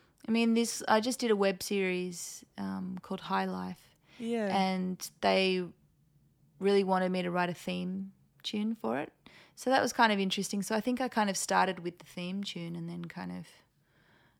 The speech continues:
Speaker 1: um, worked around that. But
Speaker 2: Yeah.
Speaker 1: I guess you sort of, you sit down and you have a good chat with the director about the kind of music that they want. And
Speaker 2: Yeah.
Speaker 1: so he had told me that he kind of wanted this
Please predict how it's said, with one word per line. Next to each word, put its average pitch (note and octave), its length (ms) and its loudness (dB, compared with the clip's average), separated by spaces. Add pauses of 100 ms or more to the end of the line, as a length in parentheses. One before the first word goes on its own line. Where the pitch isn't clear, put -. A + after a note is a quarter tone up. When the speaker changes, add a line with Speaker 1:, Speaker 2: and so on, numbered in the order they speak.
(260)
Speaker 1:
um, G3 440 -6
worked F#3+ 360 -4
around F#2 220 -2
that. F#3 220 2
But - 160 2 (220)
Speaker 2:
Yeah. A3+ 300 0
Speaker 1:
I A3+ 80 4
guess A#3 520 6
you A3 160 0
sort G#3 180 4
of, - 280 0 (120)
you G3+ 140 -4
sit - 260 2
down F3+ 240 4
and F3+ 100 0
you F3+ 100 0
have E3+ 160 -2
a E3+ 40 -6
good E3 220 -4 (140)
chat - 300 -4
with F3 180 -8
the F3+ 100 -6
director F3+ 420 -4
about F3+ 240 -6
the E3+ 80 -8
kind F3 240 -4
of E3 100 -8
music E3+ 400 -8
that - 120 -20
they F3 160 -6
want. E3+ 320 -6
And F3 200 -8
Speaker 2:
Yeah. F#3 480 -2
Speaker 1:
so F#3 140 -4
he F3 140 0
had E3+ 120 2
told F3 320 6
me F3 160 0
that E3+ 140 2
he F3 80 -2
kind F3+ 240 -4
of D#3+ 120 -10
wanted F3 260 -4
this - 320 -6